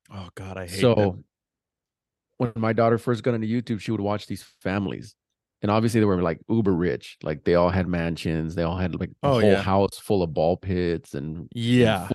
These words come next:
Speaker 2: forts and, and,
Speaker 1: And they
Speaker 2: and
Speaker 1: think
Speaker 2: her
Speaker 1: that's all
Speaker 2: she thinks that that's, like, normal. And
Speaker 1: Yeah.
Speaker 2: I'm like,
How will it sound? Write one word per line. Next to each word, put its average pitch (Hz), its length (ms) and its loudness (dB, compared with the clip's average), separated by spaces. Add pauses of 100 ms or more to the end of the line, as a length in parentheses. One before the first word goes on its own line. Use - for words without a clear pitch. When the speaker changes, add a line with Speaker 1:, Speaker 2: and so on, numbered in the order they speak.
(160)
Speaker 2:
forts 90 280 0
and, 82 160 -2 (1300)
and, 110 160 2
Speaker 1:
And 117 100 0
they 135 120 4
Speaker 2:
and 120 60 0
Speaker 1:
think 104 200 2
Speaker 2:
her 127 80 2
Speaker 1:
that's 120 240 2
all 113 420 2 (160)
Speaker 2:
she 135 60 6
thinks 135 280 2
that 117 120 4
that's, 113 240 2
like, 101 160 2
normal. 101 580 0
And 117 100 -6
Speaker 1:
Yeah. 95 120 -2
Speaker 2:
I'm 98 120 -2
like, 85 200 -4